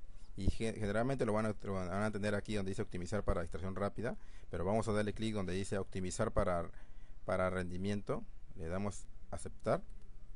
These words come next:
esperamos a que se efectúen los cambios. Muy bien, cerramos aquí y bueno, ya está, ya está, ya se, ya se efectuaron los cambios, cerramos,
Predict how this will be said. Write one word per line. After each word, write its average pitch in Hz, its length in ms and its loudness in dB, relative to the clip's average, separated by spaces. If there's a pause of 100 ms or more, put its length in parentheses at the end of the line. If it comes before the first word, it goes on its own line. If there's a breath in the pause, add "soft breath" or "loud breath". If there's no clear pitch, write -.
(680)
esperamos 101 420 0
a 98 40 -4
que 92 80 -4
se 92 120 -2
efectúen 92 320 -2
los 92 80 -2
cambios. 101 500 0 (1700)
Muy 73 80 -4
bien, 104 260 -2 (520)
cerramos 85 320 -4
aquí - 240 -4 (580 loud breath)
y 87 420 -2 (120)
bueno, 87 180 -2
ya 98 80 2
está, 101 180 2
ya 101 100 2
está, 101 640 0 (100)
ya 98 120 -2
se, 98 100 -4
ya 104 240 -2
se 135 80 -2
efectuaron 104 340 0
los 90 80 -2
cambios, 101 400 0 (220)
cerramos, 98 680 -2